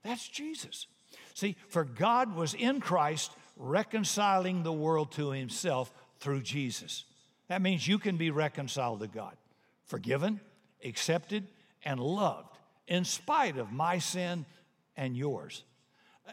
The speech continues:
See, I can't say, "God, I want to accept your gift of reconciliation and acceptance for myself, but I don't want to seek reconciliation with somebody else.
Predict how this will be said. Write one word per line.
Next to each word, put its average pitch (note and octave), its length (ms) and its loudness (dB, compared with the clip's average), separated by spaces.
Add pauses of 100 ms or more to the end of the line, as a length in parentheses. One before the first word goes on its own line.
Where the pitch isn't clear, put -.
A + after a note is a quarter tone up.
See, - 260 -4
I A3+ 120 2
can't G#3 340 -2
say, D3+ 280 0
"God, C#3+ 340 4
I C#3+ 80 2
want C#3 240 0
to B2 80 -2
accept A#2+ 440 -4
your A#2+ 100 -6
gift B2+ 340 -6
of A2 140 -8
reconciliation C3+ 1080 -4 (540)
and F#3 320 2
acceptance G3+ 880 -6 (540)
for C3+ 180 -2
myself, F3+ 720 -6 (240)
but C3+ 140 -2
I D#3+ 140 2
don't D3+ 200 0
want D3 200 0
to B2+ 60 -4
seek D3 340 -6
reconciliation C#3 1080 -4 (280)
with B2+ 180 -4
somebody A#2+ 680 -2
else. - 360 -12